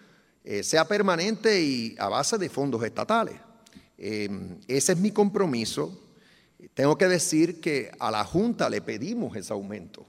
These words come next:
Cuando en el proceso de la elaboración del nuevo plan fiscal o del plan fiscal revisado, nosotros pedimos el aumento de mil dólares, yo lo pedí.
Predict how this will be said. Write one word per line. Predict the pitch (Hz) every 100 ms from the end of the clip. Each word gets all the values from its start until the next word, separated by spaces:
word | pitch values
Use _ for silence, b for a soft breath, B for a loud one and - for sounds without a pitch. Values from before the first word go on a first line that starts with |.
| _ _ -
Cuando | 107 110 104
en | 107
el | 110
proceso | 110 - 131 131 151 151
de | 147
la | 147 135
elaboración | 127 117 113 107 - 135 147 147
del | 131 117 107 104 92 107
nuevo | 117 135 139
plan | 143 135
fiscal | 147 - 170 185
o | 110
del | 104 92
plan | 120 123
fiscal | 131 135 135
revisado, | 139 143 147 185
nosotros | 180 180
pedimos | - 160 175 220 185
el | 123
aumento | 117 123 123 123
de | 110
mil | 117
dólares, | 113 170 98 95
yo | 151
lo | 175
pedí. | 95 131 -